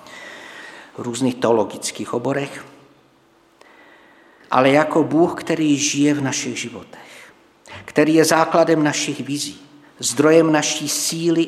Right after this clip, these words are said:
a naděje. Někdo, kdo určuje směr našeho přemýšlení i žebříček našich životních hodnot.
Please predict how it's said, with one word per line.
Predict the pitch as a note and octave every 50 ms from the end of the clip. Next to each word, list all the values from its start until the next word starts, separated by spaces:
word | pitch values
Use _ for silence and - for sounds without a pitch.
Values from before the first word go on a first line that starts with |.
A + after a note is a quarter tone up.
| - -
a | D3+ C#3+
naděje. | C3+ C3+ C3 B2+ B2+ C3 G2+ G2 E2+ - - - - - - - - - - - - -
Někdo, | C3 D#3+ A#3 B3+ B3 - D#3+ - E3+ F3+ F#3
kdo | F#3 F#3 F3+ E3
určuje | D#3+ E3 A3 G#3+ G#3 - - - A3+ G#3 F#3+
směr | F#3+ - - F3+ E3 F3 G3 G#3 G3 G3+
našeho | G3 F3+ F#3 - - F3+ E3 C#3+
přemýšlení | - - - D#3 D3 D#3 D#3+ D#3 - - - D3+ D3+ D#3 D#3 D3 D3 - B2
i | A2+
žebříček | A2 A2+ B2 C3+ - - - D#3 D#3 D3+ - - - C#3+ C#3+ C#3+ - - - - - - - -
našich | - A#2 B2 B2+ C3 C3+ - - - - D3+ D3 D3 D3 -
životních | - B2 A2 G2+ G#2+ G#2 G#2+ - - G#2 G2+ G2+ G2
hodnot. | F#2 F2+ - - - - - - - - -